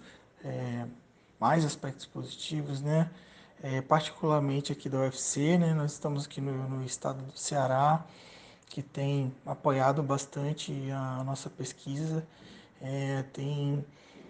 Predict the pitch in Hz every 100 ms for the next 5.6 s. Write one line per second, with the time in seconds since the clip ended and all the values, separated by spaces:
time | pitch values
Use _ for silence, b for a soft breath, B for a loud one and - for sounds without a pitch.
0 | b 143 135 - 147 147 151 - 147 -
1 | 139 131 135 147 147 - 123 139 131 135
2 | - 139 147 - - 147 143 - 147 139
3 | 135 135 - 135 135 131 - - 131 139
4 | - 139 135 139 - 135 - 127 120 131
5 | - - 131 139 143